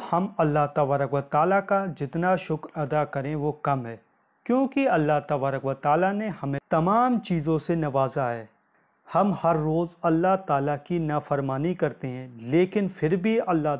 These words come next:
ताला हमें रिस्क दे रहा है। दोस्तों, हम बहुत खुश नसीब हैं, अल्लाह ताला ने हमें सही सलामत और तंदुरुस्त फरमाया है, मगर कुछ लोग ऐसे हैं, माजूर हैं, मजबूर हैं।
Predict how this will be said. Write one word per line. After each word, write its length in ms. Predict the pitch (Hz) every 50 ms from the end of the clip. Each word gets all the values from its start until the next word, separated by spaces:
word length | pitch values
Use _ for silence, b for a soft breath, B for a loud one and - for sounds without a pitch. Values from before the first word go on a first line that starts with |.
| -
ताला 280 | 147 143 147 165 180 160 -
हमें 280 | - 139 139 143 139 131
रिस्क 340 | 123 170 208 208 208 - 185 160
दे 180 | 135 151 143 139
रहा 240 | 131 127 120 117 120
है। 80 | 120 _ _ _ _ b b b b b b b b b b b b b _ -
दोस्तों, 440 | 170 170 190 190 190 - - 247 247 - - -
हम 180 | 160 147 139 -
बहुत 360 | 143 - - - 202 196 -
खुश 260 | - - 165 156 - -
नसीब 440 | 151 147 139 - - 190 208 180 170
हैं, 220 | 156 156 180 185 - -
अल्लाह 280 | 156 143 139 143 139 135 - -
ताला 300 | 156 156 170 185 202 208
ने 160 | 208 202 202 170
हमें 280 | 131 135 139 143 143 143 -
सही 360 | - - 165 156 170 208 202
सलामत 600 | 208 - 175 147 143 143 143 147 151 160 156 - - -
और 180 | 151 147 147 139 - -
तंदुरुस्त 640 | - 151 147 147 139 170 190 190 190 - - - B B B B B B B B
फरमाया 500 | - - 151 139 139 135 131 131 135 135 127
है, 180 | 123 120 123 - _ _ _ _ _ _ _ _ _ _ -
मगर 340 | 127 123 123 117 120 123 123 -
कुछ 260 | - 135 120 - -
लोग 320 | 123 123 123 123 120 123 - 226 170
ऐसे 300 | 143 135 127 - - 143
हैं, 280 | 143 127 117 123 131 131
माजूर 580 | 127 123 123 120 123 110 113 135 143 143 135 117
हैं, 140 | 117 123 127 127
मजबूर 580 | 123 123 127 113 - - 139 143 151 147 139
हैं। 240 | 123 120 120 127